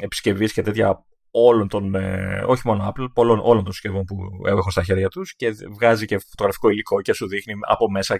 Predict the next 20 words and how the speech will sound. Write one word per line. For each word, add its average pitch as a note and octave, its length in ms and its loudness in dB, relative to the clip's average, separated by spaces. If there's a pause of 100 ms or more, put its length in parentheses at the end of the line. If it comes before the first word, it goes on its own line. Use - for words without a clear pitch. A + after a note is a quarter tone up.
τα G2 120 2
καινούργια G2+ 360 -4
μηχανήματα G#2 560 -2
που - 100 -4
κυκλοφορούν, G2+ 440 -2
τι G2 120 -2
έχουν G2+ 180 -2
και G2 60 -6
τα G2 80 0
λοιπά. A2 380 -2 (260)
Και - 100 -4
είναι G#2+ 80 2
ωραία G#2+ 280 4
φάση G2+ 240 -2
να G2 60 -2
τα, G#2 320 -6
να F#2+ 80 -6
το - 100 -10
χαζεύεις. G2 520 2 (600)
Ε, D#3+ 320 4